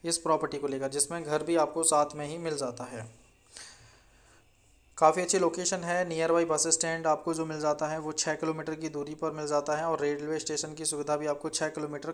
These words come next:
कटरा में मिल जाती है। आबादी से लगी हुई टोटल प्रॉपर्टी है, जिसमें सत्तर प्रतिशत आबादी प्लस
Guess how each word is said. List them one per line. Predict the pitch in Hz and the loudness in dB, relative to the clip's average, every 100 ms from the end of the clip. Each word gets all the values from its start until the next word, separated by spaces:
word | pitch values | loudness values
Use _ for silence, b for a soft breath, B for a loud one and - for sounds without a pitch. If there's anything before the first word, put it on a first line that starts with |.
| 160 | -4
कटरा | 151 156 | 0 2
में | 156 156 | 2 -2
मिल | 156 143 | -6 -4
जाती | 135 120 131 | -4 -6 -10
है। | 131 - | -10 0
आबादी | 143 151 160 170 | 4 6 4 2
से | 165 | 2
लगी | 151 151 | 0 -2
हुई | 165 | -2
टोटल | 165 156 156 165 160 | 0 -2 0 -4 -2
प्रॉपर्टी | - 139 139 147 170 | -2 0 0 -2 -4
है, | 160 165 165 | -4 -6 -6
जिसमें | 151 147 156 156 B B B B B | -4 -2 -4 -8 B B B B B
सत्तर | - - 151 147 - 180 | -2 0 0 -2 2 2
प्रतिशत | 175 165 165 170 165 | 4 -2 0 0 4
आबादी | 151 151 156 160 | 6 6 4 2
प्लस | 160 156 160 - | -4 -2 -2 -4